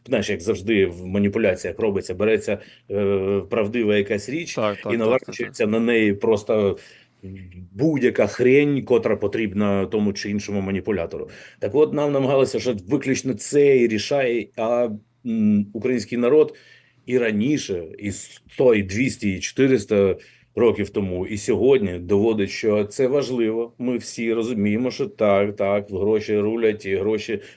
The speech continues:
Speaker 1: нам зараз конче потрібні, дуже потрібні, тому ми зараз і в турі, ми збираємо для гуру, ми збираємо для підрозділів українських. І, ем, ем, коротше, в-,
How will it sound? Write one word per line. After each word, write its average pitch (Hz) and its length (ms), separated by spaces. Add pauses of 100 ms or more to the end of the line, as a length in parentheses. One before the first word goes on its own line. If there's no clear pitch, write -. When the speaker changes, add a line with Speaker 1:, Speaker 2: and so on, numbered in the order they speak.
Speaker 1:
нам 113 260
зараз 107 420
конче 113 380
потрібні, 107 520
дуже 101 300
потрібні, 104 420
тому 98 220
ми 98 100
зараз 98 300
і 101 40
в - 60
турі, 110 280 (240)
ми 101 100
збираємо 101 480
для 95 320
гуру, 113 400
ми 90 100
збираємо 95 460
для 95 240
підрозділів 98 680
українських. 95 540 (460)
І, 107 280
ем, 92 1700 (680)
ем, 101 360 (640)
коротше, 165 520
в-, 120 640